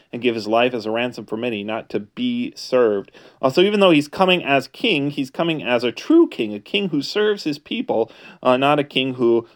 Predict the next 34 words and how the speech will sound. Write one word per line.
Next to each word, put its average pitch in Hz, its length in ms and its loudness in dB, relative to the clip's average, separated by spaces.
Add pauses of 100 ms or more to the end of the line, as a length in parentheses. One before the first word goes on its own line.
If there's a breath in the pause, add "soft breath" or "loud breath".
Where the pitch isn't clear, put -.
(140 loud breath)
demands 120 520 0
that 113 120 -2
all 117 260 2
people 107 380 -6
serve 107 300 -4
him 117 240 -6
and, 101 160 -10
and 101 240 -12
fulfill 110 480 -4
his 110 340 -4
every 107 260 -4
desire, 104 540 -4
but, - 320 -10
but 107 140 -8
he's 104 160 -12
coming 107 380 -10
to 95 120 -12
save. 101 460 -4 (420 loud breath)
And 151 140 -2
so 190 60 6
one 190 120 6
of 180 80 6
the 170 140 6
interesting 156 420 -2
things 143 320 -4
throughout 139 300 2
this 131 160 -4
account 120 340 -4
is 117 180 -4
to, 104 440 2
to 110 140 -4
consider 131 680 -2
the 117 120 -4
difference 175 340 -2